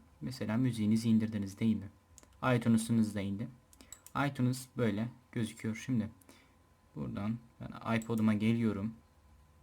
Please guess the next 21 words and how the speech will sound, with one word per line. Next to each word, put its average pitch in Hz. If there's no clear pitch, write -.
Şuradan 101
iPod'uma, 101
müziklerime 117
giriyorum. 101
Ve 131
buradan 113
Chrome'dan 113
indirdiğim 113
parçayı 117
buraya 117
hop 78
atıyorum. 107
Bakın 110
şurada 117
çizgi 113
var. 110
Önemli 107
bu. 110
Ve 131
buraya 123
atıyorsunuz. 113